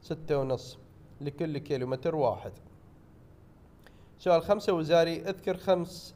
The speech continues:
غازات من مكونات الغلاف الجوي. الأكسجين، الجواب النيتروجين، أركون ثنائي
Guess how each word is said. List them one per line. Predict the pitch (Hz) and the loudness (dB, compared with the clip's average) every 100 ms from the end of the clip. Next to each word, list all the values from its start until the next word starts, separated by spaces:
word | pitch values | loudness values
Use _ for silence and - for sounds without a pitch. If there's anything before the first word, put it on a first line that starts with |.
| - 135 | -14 0
غازات | 156 147 170 165 | 2 4 2 2
من | 170 | -2
مكونات | 151 147 156 151 156 | -4 0 0 2 0
الغلاف | 147 139 143 143 | -2 0 2 2
الجوي. | 143 139 117 | 0 -2 -2
الأكسجين، | 147 156 156 151 160 160 156 - - - | 0 0 -2 -8 -6 -6 -8 -18 -14 -6
الجواب | 147 143 131 127 | -2 2 2 2
النيتروجين، | 139 139 147 143 151 143 | -4 -2 -2 -2 -4 -2
أركون | 139 - - 156 151 | -2 -2 0 0 0
ثنائي | 151 147 135 156 156 156 160 | -2 -2 0 0 0 0 -4